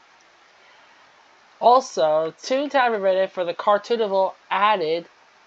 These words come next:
the parade. Yes, so every minute when it gets to, like, for example,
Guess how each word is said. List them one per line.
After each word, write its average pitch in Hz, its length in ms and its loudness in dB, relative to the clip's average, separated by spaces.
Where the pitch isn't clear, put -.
the 185 260 4
parade. 185 1400 -2
Yes, 139 540 -6
so 185 640 -2
every 262 680 -4
minute 190 500 -2
when 185 160 -2
it 180 120 -6
gets 185 280 -4
to, 175 120 -4
like, 151 280 -2
for 175 240 0
example, 156 840 -4